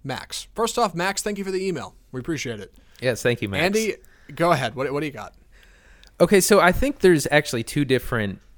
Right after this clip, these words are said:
Speaker 2: issues here. Um, the Me Too movement has to do with,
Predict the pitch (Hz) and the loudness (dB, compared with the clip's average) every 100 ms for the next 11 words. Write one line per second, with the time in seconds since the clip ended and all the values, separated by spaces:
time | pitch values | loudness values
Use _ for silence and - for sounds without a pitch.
0 | - 117 - 107 92 - 95 85 85 - | -8 -6 -6 -6 -8 -6 -4 -4 -4 -6
1 | 107 98 92 98 123 127 175 175 160 139 | -8 -6 -6 -2 0 0 -2 0 -2 0
2 | 117 101 101 107 101 - 101 107 101 98 | -2 -2 -6 -6 -8 -8 -8 -4 -4 -4
3 | 95 92 - | -6 -6 -10